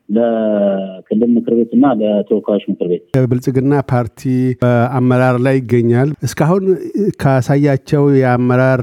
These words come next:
Speaker 2: ሂደቶች፣ በሚቀጥለው ምርጫ ላይ የህዝብ ይሁንታ አግኝቶ ከተመረጠ ምን አይነት አዲስ የተሻሉ የለውጥ አቅጣጫዎችን ይዞ ሊሄድ ይችላል? ለኢትዮጵያ ህዝብ የሚያስገኛቸው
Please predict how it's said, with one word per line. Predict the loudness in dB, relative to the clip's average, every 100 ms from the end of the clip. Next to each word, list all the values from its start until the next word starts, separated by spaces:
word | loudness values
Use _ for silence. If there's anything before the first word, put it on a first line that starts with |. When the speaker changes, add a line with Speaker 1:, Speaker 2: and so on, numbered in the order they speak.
| -4
Speaker 2:
ሂደቶች፣ | -2 0 2 2 0 -2 -4 0 0 0 -2 -2 2
በሚቀጥለው | 2 0 -2 -4 -2 0 2 2
ምርጫ | 0 -2 -2 0
ላይ | 2 2 2 0 -2 -4 0
የህዝብ | 2 2 2 2 2
ይሁንታ | 2 2 2 2 0
አግኝቶ | 0 0 0 0
ከተመረጠ | -2 -2 0 0 -2 -2 0 0 0 -4 -2
ምን | 0 0
አይነት | 0 2 2 0 -2 2 4 4 0 -2
አዲስ | -2 -2 -2 -2 0
የተሻሉ | -2 0 0 0 2 2 4 2 0 -2
የለውጥ | 0 0 0
አቅጣጫዎችን | -4 -6 -4 -4 0 -2 -2 -2 0
ይዞ | 2 2 2
ሊሄድ | 0 0 0 2
ይችላል? | 0 0 2 2
ለኢትዮጵያ | 0 -2 0
ህዝብ | 0 2
የሚያስገኛቸው | 2 0 0 -2 2 0 0 0